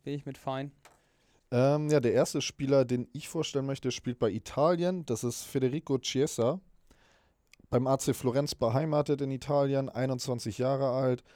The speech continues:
Speaker 2: Mittelfeldspieler, da variabel einsetzbar, kann aber auch noch eine Reihe weiter vorne im Sturm spielen.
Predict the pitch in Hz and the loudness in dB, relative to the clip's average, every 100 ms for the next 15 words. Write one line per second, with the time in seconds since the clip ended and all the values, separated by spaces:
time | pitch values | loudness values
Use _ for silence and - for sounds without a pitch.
0 | _ _ _ _ 110 120 147 147 - - | _ _ _ _ -2 2 2 4 4 2
1 | - 143 139 135 123 120 120 123 127 123 | -2 0 6 6 6 2 2 0 2 2
2 | 123 117 123 127 127 - 120 123 - 127 | 2 0 -2 -2 -4 0 2 2 2 0
3 | 139 120 123 120 117 117 120 110 113 107 | 0 0 2 2 0 0 -2 2 2 4
4 | 107 104 - 120 117 110 - 131 139 - | 0 -2 -6 -6 -4 -6 -6 -6 -4 -4
5 | - 135 131 | -2 0 0